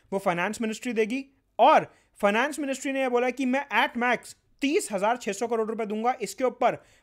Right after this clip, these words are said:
मैं एक रुपया भी नहीं दूंगा। ये है पूरा का पूरा बैड बैंक का कॉन्सेप्ट। अभी इसमें और भी बहुत सारी छोटी-छोटी बातें हैं जो मैं बताने वाला हूँ, लेकिन जो ब्रॉड कॉन्सेप्ट है वो ये है, इसके अलावा कोई और ब्रॉड कॉन्सेप्ट नहीं बनता यहाँ पे। अब मैं आपको बताऊंगा और ज़्यादा बारीकियाँ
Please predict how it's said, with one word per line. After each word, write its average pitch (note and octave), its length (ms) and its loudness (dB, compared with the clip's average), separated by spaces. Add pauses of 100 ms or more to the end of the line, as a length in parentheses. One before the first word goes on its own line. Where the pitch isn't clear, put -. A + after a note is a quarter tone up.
मैं G#3+ 160 -6
एक A3+ 220 0
रुपया G3 240 -4
भी A3+ 120 -8
नहीं F3 180 -8
दूंगा। C#3+ 360 -14 (400)
ये B3 240 6
है D4+ 180 2
पूरा B3+ 340 -2
का B3+ 100 -2
पूरा G#3+ 260 -2 (460)
बैड F3+ 420 6
बैंक F3+ 260 0
का A3 80 0
कॉन्सेप्ट। E3 460 -12
अभी E3 160 -4
इसमें A#3 200 -2
और G#3 160 2
भी B3 120 -4
बहुत F3+ 260 -10
सारी A3+ 180 -4
छोटी-छोटी G#3+ 380 -2
बातें G3 240 -2
हैं G3+ 60 -10
जो G#3+ 80 -4
मैं G#3 100 -6
बताने F#3+ 320 -6
वाला F#3+ 160 -2
हूँ, D3 120 -8 (440)
लेकिन C#4+ 400 -4 (320)
जो F#3+ 100 0
ब्रॉड F3 500 0
कॉन्सेप्ट C#4+ 460 -4
है D#4 160 -4 (240)
वो A#3 120 4
ये G#3 220 0
है, F3 160 -6
इसके G#3+ 340 -8
अलावा C4+ 260 0
कोई C4 200 -2
और C4 160 -2
ब्रॉड E3+ 280 -4
कॉन्सेप्ट G3+ 360 -8
नहीं F#3 200 -6
बनता E3+ 280 -6
यहाँ D#3+ 180 -10
पे। D3+ 160 -12 (280)
अब - 260 6 (320)
मैं G3 140 -2
आपको - 260 0
बताऊंगा A#3+ 420 -2
और C#4+ 360 4
ज़्यादा C4+ 240 0
बारीकियाँ G3 720 -4